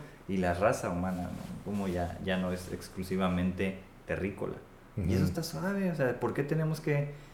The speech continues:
Speaker 1: que estar limitados a uno? Entonces, am, sí creo que es, es mejor tener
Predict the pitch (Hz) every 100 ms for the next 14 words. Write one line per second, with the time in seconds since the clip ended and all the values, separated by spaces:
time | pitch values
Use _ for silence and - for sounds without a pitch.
0 | - - 127 - 123 131 120 113 110 113
1 | 120 123 151 147 - - - - - 147
2 | 170 180 180 - - - - - - -
3 | - - - 120 117 117 113 110 101 -
4 | - - - - - 147 170 175 170 143
5 | 143 147 - - 123 127 143 139 147 147
6 | 139 113 113 120